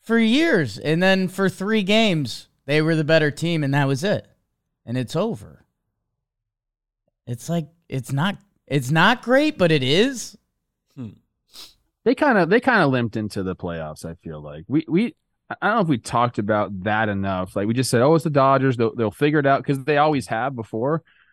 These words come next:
Speaker 3: They always just, like, find more starting pitching or, like, someone will step up for them. Like, they've been hurt in years before, and it's just worked out. So that's what we just, our brain is wired that way. Yeah, Dodgers are gonna be the Dodgers.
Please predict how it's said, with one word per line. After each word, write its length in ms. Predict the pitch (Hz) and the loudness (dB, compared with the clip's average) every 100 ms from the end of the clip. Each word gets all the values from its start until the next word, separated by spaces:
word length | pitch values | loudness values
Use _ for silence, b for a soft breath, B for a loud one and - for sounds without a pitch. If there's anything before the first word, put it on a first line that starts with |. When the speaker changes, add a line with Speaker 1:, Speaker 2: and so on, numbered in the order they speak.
| b | b
Speaker 3:
They 100 | - | 0
always 280 | 123 127 127 | 2 4 4
just, 180 | 120 110 | 0 -2
like, 280 | 113 101 92 _ _ _ _ _ _ | 0 0 -4 _ _ _ _ _ _
find 500 | _ 113 117 117 117 - _ - | _ -2 2 2 0 -2 _ -6
more 240 | 110 120 117 | 0 2 0
starting 360 | - 113 113 | 0 0 0
pitching 600 | 113 101 - 98 92 90 | -4 -6 -6 -4 -4 -4
or, 580 | - 104 101 98 95 92 - | -4 -4 -2 0 -2 -4 -8
like, 200 | 110 107 | -8 -4
someone 360 | - 170 165 | 0 4 4
will 100 | 143 | 2
step 520 | 127 - - 135 117 110 | 0 -4 -2 -2 0 -2
up 200 | 95 - | -4 -6
for 140 | 92 | -8
them. 300 | 85 73 76 _ _ _ _ _ | -8 -12 -16 _ _ _ _ _
Like, 160 | 110 113 | -8 -2
they've 160 | 135 | 0
been 160 | 160 165 | 2 0
hurt 440 | 135 - 156 135 | 0 0 0 0
in 100 | 127 | -2
years 300 | 120 123 127 | -2 2 0
before, 380 | 117 104 117 117 | 0 -6 -2 0
and 100 | 107 | 0
it's 120 | 101 | -4
just 200 | - 104 | -6 -6
worked 280 | 107 104 - | -2 -4 0
out. 220 | 123 139 | -2 0
So 100 | - | -2
that's 240 | 104 110 - | -4 -4 -2
what 60 | |
we 120 | 107 98 | -4 -2
just, 180 | 104 | -4
our 100 | 107 | -4
brain 380 | 101 107 113 117 | -6 -2 0 0
is 120 | 110 | 0
wired 360 | 95 95 107 113 | -2 -2 0 0
that 160 | 123 120 | -2 0
way. 160 | 131 | 0
Yeah, 160 | 139 104 | 2 2
Dodgers 360 | 107 104 101 98 | 2 0 0 -4
are 40 | |
gonna 180 | 98 95 | -4 -4
be 240 | 92 95 92 | -4 -4 -4
the 80 | |
Dodgers. 380 | 85 76 76 76 | -6 -10 -14 -20